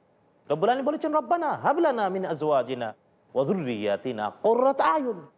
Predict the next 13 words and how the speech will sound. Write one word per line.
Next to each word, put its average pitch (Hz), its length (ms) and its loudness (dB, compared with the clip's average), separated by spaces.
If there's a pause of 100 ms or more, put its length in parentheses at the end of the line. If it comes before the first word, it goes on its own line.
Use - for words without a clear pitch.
(200)
ওয়াজআলনা 110 500 -4
লিল 92 220 -12
মুত্তাকিনা 98 580 -8
ইমামা।" 95 440 -4 (500)
দোয়া 110 140 2
করতে - 280 -2
হবে, 101 160 -2
"হে 113 100 0
আল্লাহ, 226 320 0 (440)
এমন 220 300 0
জীবন 156 320 0
সঙ্গী, 123 460 -4 (320)
এমন 123 360 -2